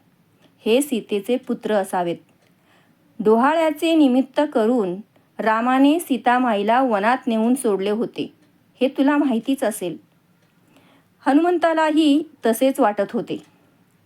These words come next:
युद्धाला सुरुवात झाली. भरताने अद्भुत अस्त्रे कुशावर सोडली. कुशाने आपली अस्त्रे सोडून त्यांचे निवारण केले. कुश भरत यांचे घनघोर युद्ध झाले.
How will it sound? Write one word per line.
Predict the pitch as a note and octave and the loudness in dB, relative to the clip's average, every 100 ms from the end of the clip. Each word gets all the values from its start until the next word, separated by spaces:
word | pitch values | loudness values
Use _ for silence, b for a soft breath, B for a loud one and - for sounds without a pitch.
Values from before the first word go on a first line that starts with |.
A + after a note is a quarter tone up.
| _ _ - | _ _ -6
युद्धाला | G#3+ F3+ A#3 A3 | -4 -2 0 0
सुरुवात | D4 B3+ G3 G#3 | -2 -2 0 0
झाली. | F3+ G3 E3 - _ b b b b b | -2 -6 -8 -10 _ b b b b b
भरताने | A3 C#4 C4+ D#4 D4 E4+ | -2 -2 0 0 0 -2
अद्भुत | - A#3 G#3 C#4+ D4+ - | 0 -2 0 0 0 0
अस्त्रे | A#3 - B3+ C#4+ | -4 -2 -2 -2
कुशावर | C#4+ A#3 G#3+ G#3 | -2 -2 0 -2
सोडली. | G#3+ G3+ F3+ D#3+ - _ _ _ _ _ _ _ | -2 -4 -4 -6 -10 _ _ _ _ _ _ _
कुशाने | A3+ A3 A#3 A3+ B3+ | -4 0 0 0 0
आपली | A3 G#3 G#3+ B3 | 0 -2 -2 0
अस्त्रे | G#3 - A3 G#3+ | 0 0 -2 -2
सोडून | G#3 G3 A#3 F#3 A3 b b b | 0 0 0 -2 -6 b b b
त्यांचे | C4+ C4+ C4+ D#4 E4 | 0 2 2 2 2
निवारण | C4+ A3 G3+ G#3 A3 | 2 2 0 -2 -2
केले. | F3+ D3+ - _ _ _ _ _ b b b | -4 -6 -10 _ _ _ _ _ b b b
कुश | - D#4 E4 C4+ | 0 2 2 -2
भरत | A#3 B3+ C4 A3 - - | -2 0 2 0 -4 -4
यांचे | B3 A#3+ C4+ C#4+ D4+ | 0 2 2 0 0
घनघोर | C#4 A3+ A3 C4+ | 0 0 2 2
युद्ध | C#4+ A3 G3+ | 2 0 2
झाले. | C#4+ A#3+ E3 | 2 0 -4